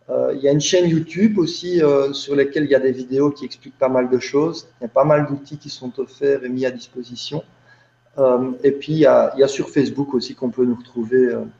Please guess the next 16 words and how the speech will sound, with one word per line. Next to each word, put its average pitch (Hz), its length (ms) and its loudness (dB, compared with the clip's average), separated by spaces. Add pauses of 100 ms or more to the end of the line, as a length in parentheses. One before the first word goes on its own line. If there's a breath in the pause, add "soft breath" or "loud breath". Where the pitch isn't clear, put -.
(120)
assez 135 240 -4
facilement. 139 600 0
Donc, 135 100 -6 (220)
n'hésitez 165 540 0
pas 110 280 0
à 139 60 2
nous, 131 280 -2
à 135 80 0
nous 147 100 2
contacter, 160 640 -2
à 196 80 4
nous 147 200 -2
envoyer 139 280 2
des 127 240 -2
emails. 151 360 0 (920)
Euh, 120 220 -4